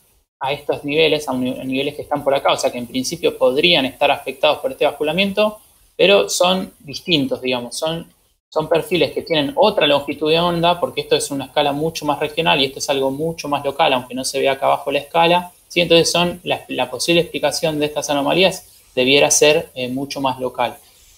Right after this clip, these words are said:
Y la realidad es que nosotros no tenemos una explicación hoy por hoy de qué pudo haber generado esta, esta anomalía. Uno podría en principio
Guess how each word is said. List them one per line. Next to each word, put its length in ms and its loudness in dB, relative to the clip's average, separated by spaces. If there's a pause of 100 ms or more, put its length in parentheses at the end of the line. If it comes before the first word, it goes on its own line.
Y 60 -4
la 120 6
realidad 400 6
es 80 -2
que 400 2
nosotros 480 -4
no 160 0
tenemos 360 2
una 140 -6
explicación 540 -6
hoy 100 -2
por 180 -2
hoy 200 2
de 160 -4
qué 120 -4
pudo 280 0
haber 160 2
generado 480 2
esta, 340 -6
esta 160 -8
anomalía. 400 4
Uno 240 0
podría 380 -2
en 80 -8
principio 640 -6